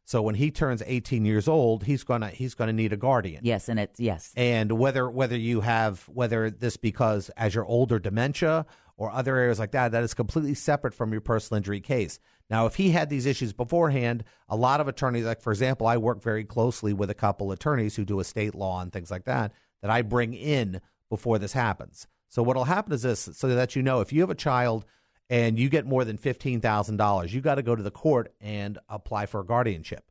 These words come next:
Speaker 2: That's why they need to hire an attorney to do that.
Speaker 1: Exactly. Now, a lot of times your personal injury attorney will tell you that during the case and say, "Listen,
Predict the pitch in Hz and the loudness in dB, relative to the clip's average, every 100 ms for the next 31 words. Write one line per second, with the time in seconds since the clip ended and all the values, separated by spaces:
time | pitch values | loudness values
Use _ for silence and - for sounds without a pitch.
0 | _ - 123 131 - 127 113 110 113 110 | _ -2 0 0 -2 -2 0 2 0 0
1 | 104 107 104 101 98 - 123 101 92 98 | -2 -2 0 0 -2 -6 -4 -4 -4 -4
2 | 104 92 110 104 - 95 107 117 110 123 | -4 0 2 2 0 -2 0 2 2 2
3 | 131 156 156 143 127 117 135 123 127 113 | 2 2 0 -2 -2 0 0 -2 -2 0
4 | 117 - 120 104 113 - 127 123 117 113 | -2 -2 -2 0 0 2 2 2 2 2
5 | 107 - _ _ 104 131 131 120 123 113 | 0 -6 _ _ -2 0 2 0 0 0
6 | 110 104 110 107 113 - 85 | 0 -4 -2 -2 -2 -4 -8